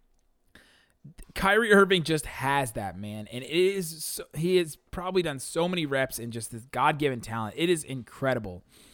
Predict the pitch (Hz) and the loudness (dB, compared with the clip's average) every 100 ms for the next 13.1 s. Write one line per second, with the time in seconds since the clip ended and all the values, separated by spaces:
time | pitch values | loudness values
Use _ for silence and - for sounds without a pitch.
0 | _ - 127 113 190 208 170 147 120 127 | _ -20 -16 -4 -2 0 2 2 2 -4
1 | - 127 - 139 135 127 110 104 92 - | -4 -10 -4 -2 0 -2 -6 -10 -10 -4
2 | 120 - - 165 165 - 151 143 127 143 | -4 -2 2 2 4 4 4 2 -2 -2
3 | 131 - - - - - 127 123 - 139 | -2 -6 -10 -16 -20 -8 -6 -6 -6 -4
4 | 123 131 180 180 - 175 160 151 139 135 | -4 0 2 2 4 4 6 4 0 0
5 | 120 - 165 - - 127 - 135 123 127 | 0 -2 -2 -4 -4 -4 -2 -2 -2 -4
6 | 117 127 120 117 113 147 139 139 120 - | -4 -6 -6 -4 0 2 2 0 0 -4
7 | - - 190 196 170 131 - 190 190 - | -20 -4 0 2 2 0 2 4 4 2
8 | 185 160 143 123 _ 151 139 - 151 165 | 0 0 -2 -4 _ -4 -4 -4 0 2
9 | 151 131 123 - 156 165 160 131 151 151 | 2 -2 -8 -2 2 2 2 2 2 2
10 | 139 120 139 139 156 160 165 170 139 - | 0 -4 -2 0 2 2 2 0 -4 4
11 | 226 - - - - 208 214 185 170 - | 4 2 -20 -8 0 4 4 4 0 -4
12 | - - - - 139 147 151 143 120 104 | -10 -14 -14 -14 -12 -6 -2 -2 -2 -10